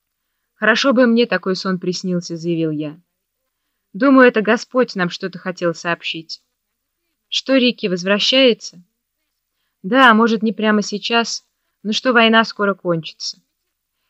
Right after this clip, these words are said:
И я однажды погляжу на дорогу и увижу, что он уже идет через двор». Я посмотрел на наш двор. На нем образовывались лужи и потоки, которые бежали в сторону Спруилов.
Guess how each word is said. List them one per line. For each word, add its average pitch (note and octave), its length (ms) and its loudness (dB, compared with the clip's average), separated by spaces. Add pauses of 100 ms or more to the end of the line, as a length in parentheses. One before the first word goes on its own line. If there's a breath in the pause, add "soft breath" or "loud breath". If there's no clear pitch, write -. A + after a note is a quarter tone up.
(120)
И G#3+ 80 -4
я C#4 140 6
однажды A#3 360 2
погляжу G3+ 480 0
на G#3 120 2
дорогу F3+ 440 0
и F#3+ 80 2
увижу, F#3 480 -2 (320)
что - 220 -4
он C4+ 100 4
уже G3+ 280 2
идет E3+ 220 -2
через E3+ 340 -6
двор». D3+ 380 -10 (1600)
Я C4 200 2
посмотрел A#3+ 540 2
на A3 120 4
наш G3+ 220 2
двор. E3 480 -8 (600)
На G3 160 0
нем C4+ 360 2 (340)
образовывались G#3+ 920 4
лужи A#3 420 0
и - 140 -6
потоки, G3 720 -4 (320)
которые G#3 400 0
бежали G#3 460 2
в - 80 -10
сторону F#3+ 420 -2
Спруилов. D#3+ 600 -4